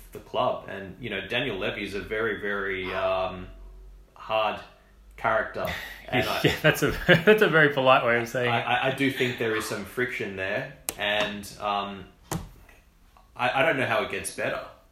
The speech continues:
Speaker 2: Yeah.
Speaker 1: So, yeah, no, I think Tottenham is a very fair call, and we might see things getting, um,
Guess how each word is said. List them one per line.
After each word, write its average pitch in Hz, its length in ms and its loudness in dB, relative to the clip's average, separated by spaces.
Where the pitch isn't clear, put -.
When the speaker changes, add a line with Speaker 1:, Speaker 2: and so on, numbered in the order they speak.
Speaker 2:
Yeah. - 140 -8
Speaker 1:
So, 104 680 -2
yeah, 131 200 2
no, 123 80 2
I 117 100 2
think 123 220 -4
Tottenham 117 300 0
is 104 140 -6
a 104 40 -2
very 110 300 0
fair 104 320 -2
call, 123 460 -2
and 101 400 -4
we 120 160 -2
might 117 300 0
see 110 200 -4
things 104 380 -8
getting, 104 560 -4
um, 98 480 -4